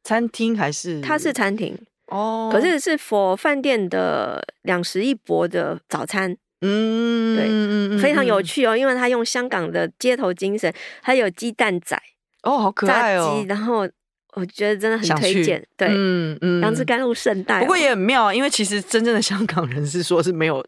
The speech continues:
Speaker 1: 香港人没在吃杨枝甘露的。
Speaker 2: 所以你看哦，
Speaker 1: 对。
Speaker 2: 他五个店，他的五个 target，或者是他的 concept，
Speaker 1: 嗯。
Speaker 2: 完全都不同。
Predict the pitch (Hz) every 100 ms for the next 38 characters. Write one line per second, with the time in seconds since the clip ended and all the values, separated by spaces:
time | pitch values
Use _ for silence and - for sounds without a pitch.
0 | - - 233 180 156 160 170 190 - 175
1 | 143 139 160 156 151 151 131 - - -
2 | 339 233 196 180 285 226 208 202 - 254
3 | 254 208 180 190 247 208 214 226 190 160
4 | 170 - 214 202 - - _ - - 254
5 | 208 220 226 - 214 - 220 214 - -
6 | - _ 180 196 156 202 214 202 - 208
7 | - -